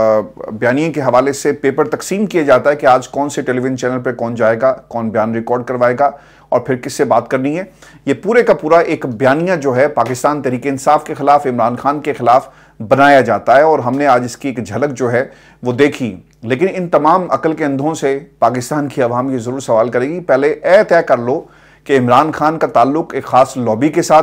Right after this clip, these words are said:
है या फिर इमरान खान फंडामेंटलिस्ट है, वो तालिबान की लॉबी के साथ बैठा हुआ है। अगर आप जो ऑक्सफोर्ड यूनिवर्सिटी की जो तहरीरें थी, जो इमरान खान के खिलाफ लिखवाई गई या लिखी गई, whatever,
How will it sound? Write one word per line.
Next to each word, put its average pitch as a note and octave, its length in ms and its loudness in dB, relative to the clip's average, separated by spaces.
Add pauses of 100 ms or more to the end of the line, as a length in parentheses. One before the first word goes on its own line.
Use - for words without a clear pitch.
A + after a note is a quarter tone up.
है - 180 -4 (540)
या C#3+ 200 6
फिर F3+ 180 2
इमरान C#3+ 360 4
खान E3 200 -2
फंडामेंटलिस्ट A#2 720 -2
है, G2+ 160 -20 (160)
वो B2+ 80 -4
तालिबान D3 500 4
की D3+ 120 -4
लॉबी C3+ 260 2
के C#3+ 100 -4
साथ C3 180 2
बैठा A2+ 260 -2
हुआ F#2+ 260 -4
है। F#2 140 -10 (360)
अगर D3+ 180 6
आप G#3 260 8 (420)
जो D#3 360 2
ऑक्सफोर्ड F#3 420 2
यूनिवर्सिटी D#3+ 520 -2
की C#3+ 420 -6 (520)
जो C3 140 -2
तहरीरें D3 480 2
थी, F3 200 -8
जो D#3+ 80 -2
इमरान C3+ 280 2
खान D#3+ 220 -4
के D#3+ 80 -4
खिलाफ C3+ 300 2
लिखवाई B2+ 380 0
गई D#3+ 260 -2
या C3+ 100 2
लिखी B2 300 -2
गई, D#3+ 240 0
whatever, C#3+ 440 2